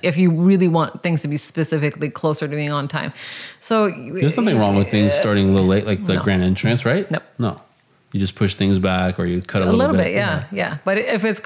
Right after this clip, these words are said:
Speaker 1: it's not gonna, like, it can be pushed back to a point where it's not gonna damage the rest of the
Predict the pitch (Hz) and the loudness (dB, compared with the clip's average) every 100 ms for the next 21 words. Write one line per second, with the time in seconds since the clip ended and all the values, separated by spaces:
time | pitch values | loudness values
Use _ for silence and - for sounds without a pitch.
0 | 165 214 - - 233 226 220 - 185 - | -2 -2 -2 -2 -2 -2 -4 -4 -6 -6
1 | - _ _ 196 - - - 233 233 226 | -12 _ _ -4 -4 -4 2 4 4 2
2 | 202 - 196 190 - 170 160 185 156 151 | -2 -2 -4 -4 -2 -2 0 -2 0 -2
3 | 147 170 151 135 - - - - _ 165 | -2 -2 -2 -2 -8 -20 -20 -20 _ -2
4 | 160 127 135 151 147 147 139 - 143 151 | 0 -2 -2 -2 0 -2 -4 -4 -2 -2
5 | 147 143 135 135 139 | -2 -4 -2 -4 -6